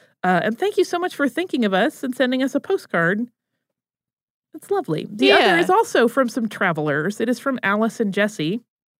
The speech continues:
Speaker 1: And they write, "Hola, Holly and Tracy. We're huge fans of the podcast. In fact, you have been our two bonus travel buddies throughout Cuba." They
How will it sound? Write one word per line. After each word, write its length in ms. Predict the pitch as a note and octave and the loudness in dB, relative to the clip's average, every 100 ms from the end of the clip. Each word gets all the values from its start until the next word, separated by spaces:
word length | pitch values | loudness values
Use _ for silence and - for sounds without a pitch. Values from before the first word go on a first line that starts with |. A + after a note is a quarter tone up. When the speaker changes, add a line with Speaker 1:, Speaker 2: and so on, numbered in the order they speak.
| _ _ _ - - - - _ | _ _ _ -20 -20 -20 -20 _
Speaker 1:
And 120 | G#3+ | 0
they 100 | A3+ | 2
write, 280 | A3+ A3 G#3 - _ _ | 4 2 0 -4 _ _
"Hola, 380 | A4 A4 F#4 D4+ | 4 6 6 4
Holly 280 | D4 C#4 C4+ | 4 2 0
and 80 | B3 | 0
Tracy. 520 | B3+ C4 D4 D4+ D4+ | -2 -2 -4 -4 -2
We're 180 | B3+ B3+ | -2 -2
huge 340 | - C4 C4+ | -2 0 0
fans 280 | - A#3 A3 | 0 0 0
of 80 | B3 | -2
the 80 | |
podcast. 800 | - D4 D4+ G#3+ C#3+ - - - | 0 -2 0 -4 -4 -8 -12 -16
In 180 | - F#3 | -4 -4
fact, 320 | F#3 G#3+ A#3 | 0 0 0
you 120 | A#3+ C4 | 2 2
have 120 | A3 | 4
been 160 | G3 | 2
our 120 | G#3 B3 | 4 2
two 260 | - A3+ | 2 2
bonus 400 | F#3 E3+ E3+ A#3 | 2 2 2 -2
travel 320 | - D#4 C#4+ | 0 2 2
buddies 380 | G3 E3 E3+ G#3+ | 0 0 0 -4
throughout 340 | - G#3+ D#3 - | -2 0 0 -2
Cuba." 480 | C#4+ A#3 D#3 - - - - | -2 0 -2 -6 -10 -20 -14
They 140 | - | -4